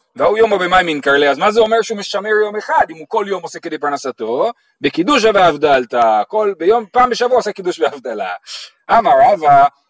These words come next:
אם היה מכיר מקצת היום שיצא בו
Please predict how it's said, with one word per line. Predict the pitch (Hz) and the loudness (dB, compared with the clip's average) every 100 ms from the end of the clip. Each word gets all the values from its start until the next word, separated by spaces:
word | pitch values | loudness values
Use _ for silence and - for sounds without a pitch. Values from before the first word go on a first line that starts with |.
| _ - | _ -10
אם | 247 277 | -4 2
היה | 247 240 | 4 4
מכיר | 214 - - 254 240 | 2 -6 -10 -6 -6
מקצת | 202 190 - - 240 233 - _ _ _ _ | -6 -10 -10 -4 0 -2 -4 _ _ _ _
היום | - 170 214 190 | -4 -2 -2 -2
שיצא | 156 127 - - 110 | -8 -10 -6 -6 -6
בו | 120 151 214 262 | -6 -4 -4 -6